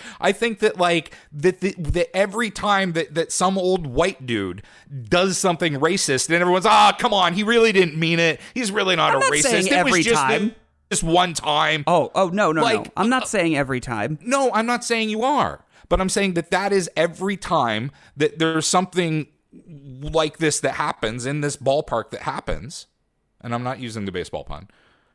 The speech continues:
Speaker 1: that, that everyone wants to run to the, "Oh, it was just an accident. It was only one time. Like, he really didn't mean it,"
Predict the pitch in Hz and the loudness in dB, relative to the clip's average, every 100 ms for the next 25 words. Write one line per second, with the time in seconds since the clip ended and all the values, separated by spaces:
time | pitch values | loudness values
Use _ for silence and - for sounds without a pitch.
0 | _ 170 147 160 156 151 151 165 190 175 | _ -12 -6 -6 -2 -4 0 0 0 0
1 | 165 151 143 151 - 147 117 143 156 147 | 0 2 0 0 -2 -2 0 0 0 -2
2 | 139 151 123 127 120 107 - - 156 160 | -4 -4 -2 -2 -4 -6 -14 -2 2 4
3 | 160 156 147 127 113 143 - 139 123 120 | 4 2 0 0 0 0 2 0 2 0
4 | - 117 104 - - 147 147 135 139 147 | -2 -2 -2 -6 -10 -6 -2 -2 0 2
5 | 160 131 135 131 131 117 107 101 92 - | 2 2 0 0 0 2 2 0 -2 -10
6 | _ _ - 139 131 - 175 143 175 180 | _ _ -8 -2 -2 -2 -4 0 2 2
7 | 175 170 139 143 131 127 123 117 | 4 2 2 0 -2 0 0 -2